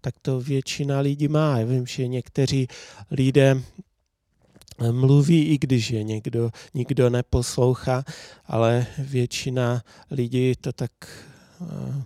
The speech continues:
moc nemá ráda. Takový monolog, chceme dialog. A i když v dnešní době,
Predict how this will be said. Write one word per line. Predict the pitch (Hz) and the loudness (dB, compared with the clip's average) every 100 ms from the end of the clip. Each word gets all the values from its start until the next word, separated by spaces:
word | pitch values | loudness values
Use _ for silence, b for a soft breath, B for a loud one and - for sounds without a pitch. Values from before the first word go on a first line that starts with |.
| - | -12
moc | 147 120 - - - 127 | -8 -6 -6 -10 -10 -6
nemá | 120 123 123 | -2 0 2
ráda. | 123 127 135 139 143 B B _ _ _ _ | 2 2 2 0 -2 B B _ _ _ _
Takový | - - 127 127 | -14 -4 2 2
monolog, | 123 127 127 131 131 - | 4 4 6 4 4 0
chceme | - - 147 143 147 | -10 -6 -4 -4 -4
dialog. | 156 170 156 117 - - _ b b b b b b b b b | -4 -2 -2 -2 -6 -16 _ b b b b b b b b b
A | 123 117 120 | 2 4 4
i | 135 | 0
když | 127 135 131 143 | 0 2 4 2
v | 139 | -2
dnešní | 151 139 135 - 147 139 | 0 0 0 -4 -2 2
době, | 135 131 135 135 | 2 4 2 2